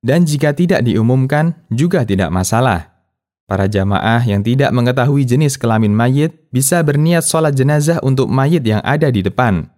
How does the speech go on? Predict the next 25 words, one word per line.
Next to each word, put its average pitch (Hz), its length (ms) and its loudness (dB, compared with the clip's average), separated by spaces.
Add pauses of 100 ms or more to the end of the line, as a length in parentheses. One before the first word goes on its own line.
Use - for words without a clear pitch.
(500)
Dan 90 160 0
sholatnya 107 480 -2
sah, 110 400 -2 (160)
baik 104 320 0
membaca 98 400 0
doa 107 240 0
dengan 101 320 0
lafal 131 400 0
mudzakkar, 135 720 -2 (160)
'Allahumma 123 920 2
ghfir 104 280 -2
lahu', 147 400 2 (240)
dengan 127 280 2
maksud 151 480 -2
untuk 120 280 0
mayit 139 400 2
yang 113 160 0
ada 151 320 0
di 110 80 0
depan, 131 440 0 (200)
atau 151 240 0
dengan 143 280 0
lafal 139 280 0
muannats, 135 640 0 (160)
yaitu, 98 560 0